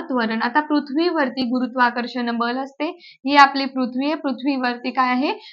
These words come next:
गुरुत्वाकर्षण बल आहे. ठीक आहे, ग्रॅव्हिटेशनल फोर्स आहे. ठीक आहे, मग या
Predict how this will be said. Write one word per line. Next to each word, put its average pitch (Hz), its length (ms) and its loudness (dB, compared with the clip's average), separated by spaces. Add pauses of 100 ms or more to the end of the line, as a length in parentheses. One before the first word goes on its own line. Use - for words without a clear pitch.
(140)
गुरुत्वाकर्षण 285 1000 4
बल 226 300 2
आहे. 233 220 0
ठीक 240 220 -4
आहे, 349 140 0
ग्रॅव्हिटेशनल 247 840 -2 (340)
फोर्स 240 280 2
आहे. 226 180 0
ठीक 233 240 -4
आहे, 381 100 0 (240)
मग 311 120 2
या 320 160 8